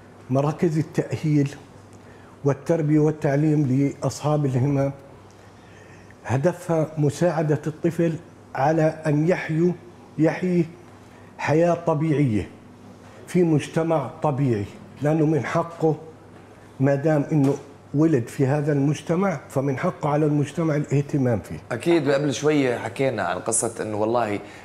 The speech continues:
Speaker 2: إنه، إنه هم بيشعروا، آه، آه، قادرين يعملوا شيء، آه، عندهم إبداعات، عندهم طموح،
Speaker 1: بالتأكيد.
Speaker 2: عندهم، آه، آه، فكر.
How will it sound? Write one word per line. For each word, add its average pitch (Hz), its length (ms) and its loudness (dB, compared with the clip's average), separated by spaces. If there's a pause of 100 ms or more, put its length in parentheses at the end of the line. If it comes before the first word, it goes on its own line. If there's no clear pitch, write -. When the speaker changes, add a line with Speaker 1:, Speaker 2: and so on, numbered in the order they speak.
(140)
Speaker 2:
إنه، 110 340 -4
إنه 104 140 -8
هم 151 320 0
بيشعروا، 131 640 0 (380)
آه، 110 340 2
آه، 90 520 -2 (300)
قادرين 156 320 2
يعملوا 110 300 -2
شيء، - 200 -14 (360)
آه، 113 100 2
عندهم 147 340 0
إبداعات، 120 540 -2
عندهم 123 280 -2
طموح، 151 320 2
Speaker 1:
بالتأكيد. 117 280 -2
Speaker 2:
عندهم، 151 460 0
آه، 135 40 -2
آه، 107 500 0
فكر. 156 340 -2